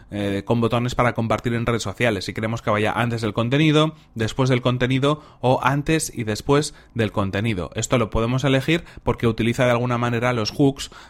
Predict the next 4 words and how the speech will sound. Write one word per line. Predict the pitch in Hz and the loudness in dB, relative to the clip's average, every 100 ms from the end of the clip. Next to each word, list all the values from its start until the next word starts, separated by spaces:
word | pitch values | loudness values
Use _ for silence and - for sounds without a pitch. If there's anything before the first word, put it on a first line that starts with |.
| - | 0
para | 117 117 | 2 4
posicionar | 117 - 120 113 120 123 - - - | 2 0 -2 -2 -2 -2 -8 -20 -8
esa | 110 110 127 | -4 -2 0
información | 120 123 117 113 127 123 127 | 0 0 0 -2 0 -2 -2